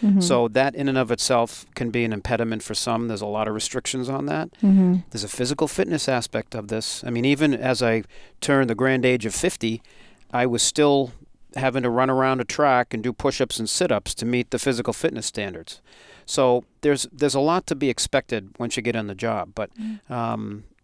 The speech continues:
Speaker 2: you know, those are the, those are the steps that we'd go through because it's something that we wanted to do.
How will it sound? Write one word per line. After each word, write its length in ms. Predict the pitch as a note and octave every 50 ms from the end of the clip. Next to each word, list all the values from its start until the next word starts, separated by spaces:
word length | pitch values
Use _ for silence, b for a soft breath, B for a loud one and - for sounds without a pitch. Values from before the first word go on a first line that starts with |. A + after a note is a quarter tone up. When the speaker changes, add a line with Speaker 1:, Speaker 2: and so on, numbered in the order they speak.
| _ _ _ _ _ _
Speaker 2:
you 120 | C#3 B2+
know, 100 | A#2 A#2
those 240 | A2+ C#3 C#3 C3 B2
are 60 | C#3+
the, 260 | A#2 B2+ B2 A#2+ A2+ - -
those 240 | - C3+ C3+ B2 A#2+
are 60 | C3
the 200 | G#2+ A#2 A2+ G#2 - - _ _
steps 400 | - - - - C#3+ B2+ - -
that 160 | - C3 B2
we'd 160 | A#2+ B2 G#2+ G#2
go 180 | C#3 C3+ D3+
through 300 | - - - A2 G#2 G2+
because 340 | G#2 A2+ - - B2 A2+ G#2
it's 100 | A2 -
something 300 | - C3+ A#2+ A2 - A2
that 80 | A2 A#2
we 140 | A#2 A#2
wanted 260 | A2+ A2 A2+ A2 A2 G2+
to 80 | A2
do. 260 | G#2 G#2+ C3+ A#2 F#2+